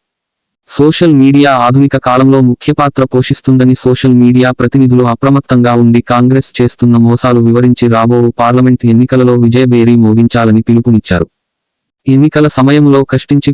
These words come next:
పనిచేసిన ప్రతి కార్యకర్తకు అండగా ఉంటానని అన్నారు. రావుల చంద్రశేఖర్ రెడ్డి, మాజీ ఎంపీ సమన్వయ కమిటీ సభ్యులు నియోజకవర్గ సమీక్ష సమావేశంలో రావుల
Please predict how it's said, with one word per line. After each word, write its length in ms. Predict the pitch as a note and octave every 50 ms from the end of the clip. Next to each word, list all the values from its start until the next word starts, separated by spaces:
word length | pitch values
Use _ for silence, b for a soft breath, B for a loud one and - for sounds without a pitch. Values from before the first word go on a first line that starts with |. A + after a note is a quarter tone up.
| -
పనిచేసిన 480 | B2+ B2 C3 - C#3+ C#3 - - C#3 C3+
ప్రతి 280 | C3 - C3 B2 - C3+
కార్యకర్తకు 640 | - B2+ B2 B2 B2+ - C3+ C3 - B2+ - - B2+ A#2+
అండగా 280 | A#2 A#2+ B2 B2 B2 B2 A#2+
ఉంటానని 400 | A#2 A#2 A#2+ A#2+ A#2+ A#2 A#2 A#2
అన్నారు. 360 | A2 G2+ G2 G2 F#2 F2+ F2+ - _ _ _ _ _ _ _ _ -
రావుల 360 | B2+ B2 B2+ C#3 D3 D#3+ E3 D#3
చంద్రశేఖర్ 680 | - - C3 C3+ C#3 C#3 - - D3 C#3+ - C3+ C3
రెడ్డి, 240 | B2+ B2 B2 C3 C3+
మాజీ 340 | B2+ A#2+ A#2+ B2 B2+ C3+ C3+ C3 B2+
ఎంపీ 180 | B2 B2+ C3+ C3
సమన్వయ 440 | - - B2 C3 C3 C3+ C3 C3 B2+
కమిటీ 340 | - B2 B2 B2+ - C#3 C3+
సభ్యులు 360 | - - B2 A#2+ B2+ B2+ C3
నియోజకవర్గ 640 | B2+ B2+ B2 B2+ C3 C3 C3 - C3 B2+ B2+ A#2+ A#2+ B2+
సమీక్ష 460 | - - B2 B2+ C3+ C#3 - - C3
సమావేశంలో 800 | - - A#2+ A#2+ B2 B2+ B2+ B2+ B2+ B2+ - A#2+ A#2 A2+ A2+ A2+
రావుల 340 | A#2 A2+ A2+ A#2 B2+ B2+